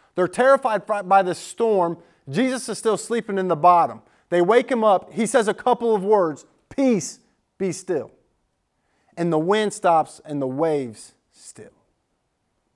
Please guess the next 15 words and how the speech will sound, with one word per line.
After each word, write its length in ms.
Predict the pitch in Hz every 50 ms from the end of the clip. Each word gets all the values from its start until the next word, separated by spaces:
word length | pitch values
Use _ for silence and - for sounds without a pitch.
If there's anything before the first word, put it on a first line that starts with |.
| _ _ _ _ _ _ _ _ _
It 80 | - 151
wasn't 360 | 165 208 247 226 214 220 202
a 40 | 165
struggle. 600 | - - - 220 220 226 202 156 117 107 - _ _ _ _ _ _ _ _ _ _ _ _ _ _ _ _ _ _ _ _ -
Jesus 240 | 135 170 247 254 214
didn't 180 | 190 254 226
have 120 | 214 226 214
to 80 | 208
work 360 | 180 165 170 214 226 233 226 220
real 180 | 196 175 151
hard. 200 | 151 170 165 156
He 80 | 165 202
had 120 | 208 175
to 60 | 147
speak. 540 | - - - - - 208 160 - - - -